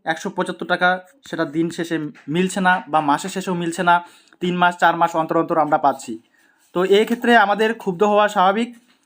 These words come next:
তবে এর জন্য আমাদের লং-, লড়াই করতে হবে, সংগ্রাম করতে হবে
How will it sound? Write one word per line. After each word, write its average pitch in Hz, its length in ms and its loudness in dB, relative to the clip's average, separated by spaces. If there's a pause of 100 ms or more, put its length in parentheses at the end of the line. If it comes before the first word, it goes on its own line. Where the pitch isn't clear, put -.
(140)
তবে 208 360 2 (200)
এর 190 180 2
জন্য 226 240 2
আমাদের 202 400 4
লং-, 180 260 2 (140)
লড়াই 175 280 2
করতে 202 260 -4
হবে, 202 160 2
সংগ্রাম 190 340 -2
করতে 190 260 -4
হবে 202 260 2